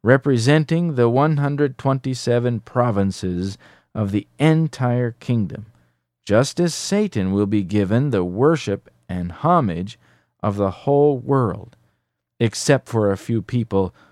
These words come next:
who will resist him right up to the very end.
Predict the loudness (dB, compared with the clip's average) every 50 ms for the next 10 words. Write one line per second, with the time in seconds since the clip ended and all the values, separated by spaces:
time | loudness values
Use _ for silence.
0 | _ _ _ _ 0 2 2 2 2 2 2 0 -2 -2 -2 -2 -2 0 0 0
1 | 0 0 -6 -10 -10 -10 -8 -6 -4 -2 0 0 0 0 -2 -4 -6 -6 -6 -8
2 | _ -8 -4 -4 -4 -4 -4 -4 -4 -4 -6 -6 -6 -4 -4 -4 -4 -4 -8 -10
3 | -14